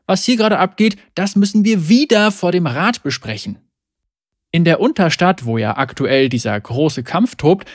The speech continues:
passiert Folgendes. Wanda wird von Silco von hinten mit einem Messer erstochen beziehungsweise ermordet und Wanda fällt dann von einer Brücke in einen Haufen voller lilaner Flüssigkeiten.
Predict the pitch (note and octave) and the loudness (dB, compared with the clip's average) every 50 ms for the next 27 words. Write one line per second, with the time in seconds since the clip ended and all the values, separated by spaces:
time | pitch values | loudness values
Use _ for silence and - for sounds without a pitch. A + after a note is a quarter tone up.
0 | - - - G3 F3 - A3 G#3+ - - G#3 G#3+ A3 F#3+ C#3 A2 G2 G2+ - - | -12 -6 -4 -4 -2 -2 -4 -4 -4 -4 -4 -2 -2 -2 -2 -4 -4 -6 -10 -12
1 | _ _ _ _ _ - B2 A#2+ B2 E3+ G#3+ B3 B3 A3+ E3 D3+ D#3+ D3+ C#3 E3+ | _ _ _ _ _ -8 -6 -2 0 0 2 2 2 2 2 2 0 0 0 0
2 | D#3+ - - D#3+ D3+ D3+ - - - G3+ A#3+ D4 C#4+ - - F3 E3+ F3 - - | 0 -2 -4 -6 -6 -6 -6 -6 -2 -2 0 -2 -2 -4 -4 -4 -4 -4 -4 -6
3 | E3 D#3+ C#3 - - G3 A#3 D#4+ E4 - - G#3+ G3+ G3+ G3 - E3+ E3+ D#3+ D#3 | -6 -6 -6 -2 0 0 0 0 -2 -2 0 2 4 2 2 2 -2 -2 -2 0
4 | D#3 F#3 C4 - - F#3+ D3+ - A#2 A#2+ - - - C#3+ D3+ - G#3 G3+ F3+ C3+ | 0 -2 -2 -2 -4 -6 -6 -4 -4 -6 -4 0 2 2 2 2 2 2 2 0
5 | A#2+ - - E3 E3+ D#3 C#3 D3+ D3 C#3 C#3 B2 C3+ C3+ D#3 F#3+ A3+ A#3 - A3 | -2 -6 -4 -4 -4 -4 -2 -4 -4 -2 -2 -2 -2 -2 0 2 2 4 4 2
6 | A3 - - - - - _ - G#3 G3+ F3 D#3+ D#3 F#3+ G3+ A3 G#3+ A3 G#3+ G3 | 0 0 -10 -20 -20 -20 _ -2 0 0 2 2 2 0 2 2 2 0 0 -4
7 | - - - F3+ A3 C4+ - - F#3 F3+ G3 G3 G3 - - A3+ C#4 C4+ - G#3+ | -4 -2 0 0 0 0 0 0 0 2 2 2 0 0 -2 0 0 0 -2 -2
8 | A3 A3+ A3 F#3+ - D3 C3+ D#3 D#3+ - F#3 F#3+ F#3+ F#3+ - - _ _ - F#3 | 0 0 0 0 -2 -2 -2 -2 0 2 4 2 2 2 -2 -20 _ _ 2 2
9 | F#3 F3 - E3+ F3 E3+ D#3+ C#3+ - - F3+ G#3 A#3+ A#3 - A3 G#3 G3 - - | 2 4 2 0 0 0 0 -2 -2 0 0 0 0 0 0 -2 -2 -2 -4 -6
10 | F#3+ G3+ A#3 A#3 A3 G3+ E3 D#3 F3+ F3 F3+ E3 E3+ E3 D#3+ - F3+ F#3 - - | -4 -2 -2 -2 -2 -2 -2 -2 -2 -2 -2 -2 -4 -6 -8 -6 -6 -6 -6 -6
11 | B2 - - - G#2+ F#2+ G2 - G2 F2 _ | -10 -10 -8 -8 -8 -8 -8 -8 -12 -14 _